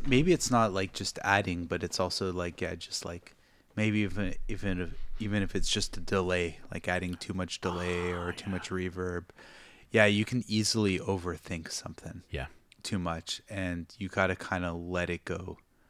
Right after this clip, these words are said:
Speaker 1: at a certain point. But, um, I try to keep the tracks pretty minimum.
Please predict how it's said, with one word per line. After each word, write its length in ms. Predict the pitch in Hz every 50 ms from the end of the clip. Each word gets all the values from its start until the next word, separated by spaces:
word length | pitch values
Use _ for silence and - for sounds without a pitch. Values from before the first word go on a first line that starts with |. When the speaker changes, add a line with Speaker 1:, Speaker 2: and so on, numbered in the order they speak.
| _ _ _ _ _ -
Speaker 1:
at 100 | 101 98
a 60 | 92
certain 380 | - - - 85 - 85 85
point. 340 | 85 - - - - - - - _ _ _ - - - - _ _ _
But, 160 | - 98 95 92
um, 600 | 87 87 87 87 87 87 82 82 82 80 80 82 _ - - - _ _ _ _ _ _ _ _ _ _ _ _ _ _ _ -
I 80 | 113 113
try 440 | - - - - - 117 131 165
to 160 | 196 202 160 113
keep 600 | - - - - - - 107 104 104 101 _ - - - _ _ _ _ _ _ _ _ _ _ _ _ _ _ _ _ _ _ _ _ - 107
the 120 | - 107
tracks 500 | - - - - 98 95 95 - - - - _
pretty 640 | - - - - 107 104 113 110 107 104 98 98 90 90 _ _ _ _ _ _ _ _ _ _ _ _ _ _ _ _ _ _ _ _ _ - 151 147
minimum. 840 | 117 110 104 92 92 95 92 95 95 92 87 85 82 - - -